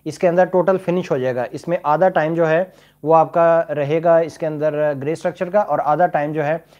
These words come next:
वो फिनिशिंग का रहेगा। दो कनाल का घर जो एक्सेप्शनल होता है, बहुत कम लोग बनवाते हैं, तो उसका टाइम जो है वो डेढ़ साल होता है उसको मुकम्मल करने में, क्योंकि usually दो कनाल के जो घर हैं या फार्म हाउसेज वगैरह हैं उसके अंदर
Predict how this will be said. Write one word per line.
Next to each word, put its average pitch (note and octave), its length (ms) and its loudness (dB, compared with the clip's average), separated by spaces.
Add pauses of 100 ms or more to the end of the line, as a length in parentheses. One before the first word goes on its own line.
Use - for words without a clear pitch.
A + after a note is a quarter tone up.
(120)
वो D3 60 -8
फिनिशिंग D#3+ 480 -4
का D#3 120 2
रहेगा। C3+ 300 0
दो D#3 220 0
कनाल F3 240 2
का F3 120 2
घर D#3+ 160 0
जो D#3 100 -4
एक्सेप्शनल D#3+ 460 -6
होता E3+ 260 0
है, E3 140 -4 (280)
बहुत D3+ 220 0
कम E3 220 2
लोग F3+ 160 2
बनवाते D#3+ 340 -2
हैं, E3 100 -4
तो F3+ 60 -4
उसका D#3+ 220 -2
टाइम D3+ 280 -2
जो D#3 100 -2
है D3+ 60 0
वो D#3+ 100 -2
डेढ़ C#3+ 280 0
साल D#3 200 0
होता C#3 220 -2
है D#3+ 220 -2 (300)
उसको - 160 -4
मुकम्मल E3+ 400 2
करने D#3+ 240 0
में, E3 180 -2
क्योंकि D#3+ 320 -2
usually E3 260 -2
दो D#3 420 -2 (100)
कनाल D3 260 0
के D#3 100 -2
जो D#3 100 -4
घर C3+ 180 -2
हैं D#3 200 -4 (320)
या D3 80 -2
फार्म D#3 260 2
हाउसेज D#3+ 340 -4
वगैरह D3+ 180 -2
हैं D#3+ 80 0
उसके D#3 160 -6
अंदर D#3 260 -4